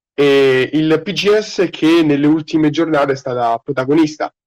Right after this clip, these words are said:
Parliamo di quattro partite in cui sono arrivate tre vittorie e una sola sconfitta, tra l'altro contro la capolista, contro il Connacht Cisterna.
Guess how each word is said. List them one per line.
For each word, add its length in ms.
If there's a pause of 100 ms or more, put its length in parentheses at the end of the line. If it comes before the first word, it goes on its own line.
(200)
Parliamo 500
di 440
quattro 320
partite 320
in 80
cui 100
sono 200
arrivate 340
tre 240
vittorie 600
e 80
una 140
sola 180
sconfitta, 640
tra 160
l'altro 500
contro 560
la 120
capolista, 680
contro 200
il 60
Connacht 380
Cisterna. 760